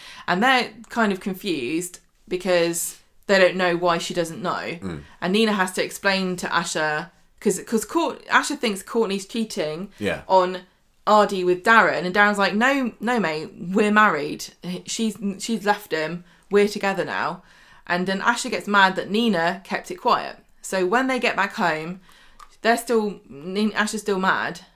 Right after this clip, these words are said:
Speaker 1: Ardy comes in to see what's going on, and Asher's like, "Oh, I can't even deal with you," and she storms off, and she goes to, to f-, see Isla. Nina heads out to find her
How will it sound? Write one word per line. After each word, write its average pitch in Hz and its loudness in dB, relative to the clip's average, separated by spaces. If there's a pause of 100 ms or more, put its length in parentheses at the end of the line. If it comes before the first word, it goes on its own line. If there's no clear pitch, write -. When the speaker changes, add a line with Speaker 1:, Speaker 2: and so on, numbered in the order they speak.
(200)
Speaker 1:
Ardy 208 4
comes 175 -6
in 151 -4 (560)
to 185 -2
see 180 -2
what's 165 -6
going 180 0
on, 151 -2
and 160 -10
Asher's 180 -2
like, 151 0
"Oh, 190 6
I 202 4
can't 190 0
even 175 -4
deal 175 2
with 156 -8
you," 160 -6
and 175 -8
she 190 -6
storms 170 -4
off, - -8
and 175 -16
she 175 -10
goes 156 -4
to, 170 -6
to - -12
f-, - -20
see 170 -4
Isla. 165 0 (1300)
Nina 262 2
heads 220 0
out 185 4
to 170 -8
find 156 -6
her 160 -4